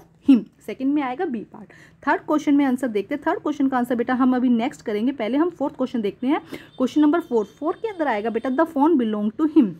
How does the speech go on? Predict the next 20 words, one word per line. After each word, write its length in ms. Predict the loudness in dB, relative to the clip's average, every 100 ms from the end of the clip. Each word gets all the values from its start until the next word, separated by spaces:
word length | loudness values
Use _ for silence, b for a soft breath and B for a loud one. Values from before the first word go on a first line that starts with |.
| -14 -14
The 100 | -12
क्वेश्चन 460 | -12 -10 -8 -8
का 280 | -8 -8 -10 -10
आंसर 240 | -10 -4 -2
आएगा, 200 | 0 -2
"The 140 | -4
phone 360 | -4 0 2 2
belong 280 | -2 -4 -4 -4
to 120 | -2 -2
him।" 100 | -4 B B B
नेक्स्ट 280 | -2 0 -2
फिफ्थ 320 | -2 -2 -2
का 100 | -2
आंसर 240 | 2 2 2
भी 120 | 4
हम 120 | 4
बेटा 160 | 2 0
बाद 200 | -2 -2
में 100 | -2
करेंगे। 400 | -2 -2 -2